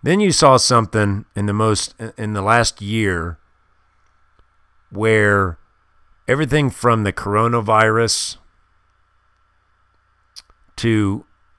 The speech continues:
election fraud, if it didn't fit that social media company's narrative, liberal agenda, or the media's liberal agenda, then they flagged it as,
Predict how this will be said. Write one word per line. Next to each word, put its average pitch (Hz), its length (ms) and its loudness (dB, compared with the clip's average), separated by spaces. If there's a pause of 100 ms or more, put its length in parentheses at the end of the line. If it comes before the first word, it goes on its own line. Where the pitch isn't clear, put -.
(260)
election 101 560 -2
fraud, 71 520 -6 (1120)
if 107 180 -6
it 101 120 -2
didn't 123 320 0
fit 123 560 0
that 104 220 -4
social 113 440 0
media 104 500 -2
company's 95 560 -6
narrative, 110 680 -2
liberal 107 460 -4
agenda, 113 600 -2 (460)
or 104 160 -4
the 90 100 -4
media's 135 680 -2 (160)
liberal 139 340 0
agenda, 139 560 0 (440)
then 110 120 -4
they 113 140 0
flagged 113 580 0
it 85 220 -4 (440)
as, - 320 -6